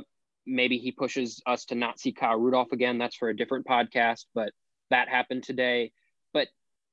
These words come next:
I, I'm gonna push back slightly just 'cause I don't know if we can r-, lead this first ten minutes of this podcast and talk about the offensive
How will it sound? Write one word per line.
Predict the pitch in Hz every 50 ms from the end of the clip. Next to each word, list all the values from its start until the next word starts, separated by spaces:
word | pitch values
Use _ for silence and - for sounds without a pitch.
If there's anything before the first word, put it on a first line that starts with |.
| _ _ _ _ _ _ -
I, | 170 - -
I'm | 170 208
gonna | 214 202 180
push | - 185 160 -
back | - 160 147 135 -
slightly | - - 151 147 151 - 160 156 151
just | 131 139 135 - -
'cause | - 143 131 120 113 - - -
I | 151
don't | 156 156 147
know | 151 147
if | 135 -
we | 151 131
can | - 131 123 113 120
r-, | 135 - _ _ _ _ _ _ _ _ _ _ -
lead | 127 143 143 131 123
this | 123 143 - - - - - -
first | 151 139 - - -
ten | - 170 143 135 131
minutes | 131 123 123 -
of | 135 117
this | 120 113 -
podcast | - 123 117 120 120 - 127 123 117 120 - -
and | - 120 117 117 113 -
talk | - - 127 120 - -
about | 123 131 135 -
the | - 123
offensive | 123 123 117 139 127 - 147 131